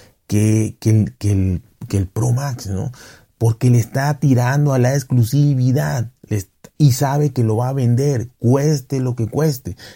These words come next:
Y el día que lance un, un iPhone plegable, si es que lo lanza, lo va a vender. Lo va a vender con todas sus letras, lo va a vender. Entonces le está tirando más hacia arriba, hacia arriba, hacia arriba.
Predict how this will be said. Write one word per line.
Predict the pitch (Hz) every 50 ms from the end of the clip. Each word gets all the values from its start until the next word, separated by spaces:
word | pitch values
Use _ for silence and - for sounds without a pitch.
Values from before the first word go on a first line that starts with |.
| _ _
Y | 113 117
el | 120 113
día | 110 139 151 160 165 160 -
que | - 120
lance | 117 131 147 156 156 135 120 120 113
un, | 117 127 143 151 151 147 143 - - _
un | - 117 127 139 147 147 147 147 147 143 135
iPhone | 117 120 156 151 127 127 123 120 120 - - _ _ _
plegable, | - 104 110 107 104 120 131 147 151 135 113
si | 101 127
es | 127
que | 123 151
lo | 127 113
lanza, | 113 117 131 143 127 139 127
lo | 123 113 110 101
va | 110 123 139 135
a | - - 113 120
vender. | 113 117 117 113 117 135 139 135 120 110 117 - _ _ _ _
Lo | - 107 107 107
va | 107 123 131 139
a | 143
vender | 135 131 117 113 117 131 131
con | 123 123 117 110
todas | - 113 135 143 123
sus | - 113 107
letras, | 110 123 143 147 - 110 92
lo | 90 90 95
va | 95 104 120 131 139
a | - - - 131
vender. | 117 117 120 127 143 143 120 - - _ - - - - - - - - _ _ _
Entonces | - 110 104 123 131 131 -
le | 120 127
está | 113 - - 139 139
tirando | - 151 135 143 143 147 147
más | 131 135 135 123
hacia | 143 135 123 120 104
arriba, | 98 92 110 139 131 113 - - - _ _ _ _
hacia | - 98 87 - 87 90
arriba, | 87 113 143 131 117 90 101 107 - _ _ _ _
hacia | - 92 - - 98 92
arriba. | 92 110 131 127 117 - - -